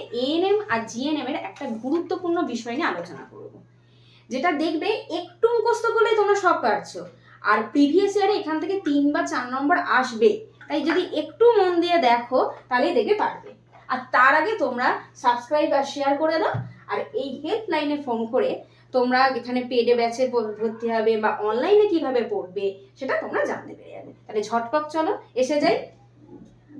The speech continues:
আইইউপিএসি দিয়ে। আইইউপিএসি International Union of Pure and Applied Chemistry।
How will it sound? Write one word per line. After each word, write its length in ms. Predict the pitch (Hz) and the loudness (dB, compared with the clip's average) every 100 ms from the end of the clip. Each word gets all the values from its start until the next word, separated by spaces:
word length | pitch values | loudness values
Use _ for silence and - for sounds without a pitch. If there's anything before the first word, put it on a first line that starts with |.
| - _ | -20 _
আইইউপিএসি 680 | 370 403 427 302 254 - 196 | 6 10 10 10 2 -4 -10
দিয়ে। 200 | - - - - | -14 -20 -20 -2
আইইউপিএসি 600 | 285 370 403 403 392 427 - - _ - | 2 4 6 4 4 0 -2 -12 _ -6
International 840 | 277 285 359 370 381 381 403 403 403 277 285 | 0 0 0 -2 -4 -4 0 0 0 -4 0
Union 260 | 311 339 285 | 0 0 -2
of 160 | 302 - | -4 -6
Pure 320 | - 285 339 320 | -6 -4 -4 -4
and 160 | 269 - 202 | -6 -6 -6
Applied 360 | 196 240 392 - | -2 0 0 -2
Chemistry। 480 | 226 226 - - | -4 -6 -14 -20